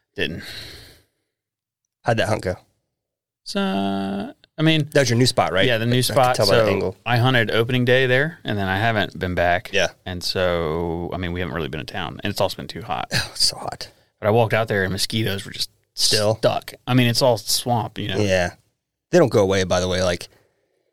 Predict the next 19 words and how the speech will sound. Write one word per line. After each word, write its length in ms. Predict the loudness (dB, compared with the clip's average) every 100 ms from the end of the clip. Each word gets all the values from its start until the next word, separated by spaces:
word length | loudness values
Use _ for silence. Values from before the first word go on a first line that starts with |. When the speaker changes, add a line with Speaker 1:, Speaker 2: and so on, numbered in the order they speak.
| _
Speaker 2:
until 280 | -2 4 4
it 100 | 4
freezes, 760 | 0 -2 0 2 2 2 2 -2 -10
Speaker 1:
Yeah, 160 | -12 -4
they're 160 | -2 -2
out. 220 | -4 -6 -2
Speaker 2:
they're 160 | -2 0
out. 80 |
Speaker 1:
And 80 | 2
then 120 | 4
you 100 | 4
have 100 | 4
one 280 | 2 2 2
warm 240 | 4 4 4
day, 180 | 4
and 80 | 2
they're 80 | 2
all 80 | 0
back. 380 | 0 -2 -6